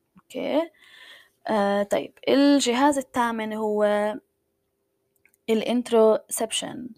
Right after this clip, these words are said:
سيستم، اللي هو ال-، الحاسة تبعتنا لما نكون ال-، هذه الحاسة تبعت جوا جسمنا، لما أكون مثلًا أنا جوعان،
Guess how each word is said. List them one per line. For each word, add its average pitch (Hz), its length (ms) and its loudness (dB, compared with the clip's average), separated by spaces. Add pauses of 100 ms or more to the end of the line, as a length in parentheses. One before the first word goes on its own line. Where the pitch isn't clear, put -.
سيستم، - 600 -8
اللي 247 200 0
هو 254 200 2
ال-، 240 160 -4 (260)
الحاسة - 460 -8
تبعتنا 202 540 -6
لما 247 220 -4
نكون 247 480 -8 (340)
ال-، - 120 -8 (240)
هذه 247 180 -2
الحاسة 247 320 -4
تبعت 214 260 -6
جوا 220 260 0
جسمنا، 202 500 -8
لما 208 300 -6
أكون - 220 -10
مثلًا 214 240 -8
أنا 196 140 -4
جوعان، 214 720 -2